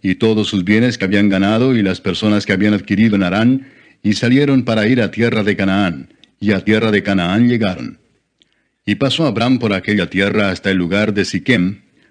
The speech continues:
hasta el encino de More, y el cananeo estaba entonces en la tierra. Y apareció Jehová a Abraham y le dijo,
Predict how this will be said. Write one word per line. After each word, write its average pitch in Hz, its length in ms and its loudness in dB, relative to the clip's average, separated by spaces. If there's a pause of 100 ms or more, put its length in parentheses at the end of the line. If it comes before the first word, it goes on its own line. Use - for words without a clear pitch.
(140)
hasta 98 300 -4
el 95 60 0
encino 120 380 2
de 101 140 2
More, 90 400 0 (360)
y 98 100 -2
el 101 120 0
cananeo 110 480 2
estaba 113 360 -2
entonces 101 480 -2
en 104 80 2
la 98 80 -2
tierra. 87 380 -4 (920)
Y 107 80 -2
apareció 131 420 0
Jehová 92 480 -4
a - 20 -2
Abraham 92 380 0
y 110 40 2
le 95 120 0
dijo, 101 440 -2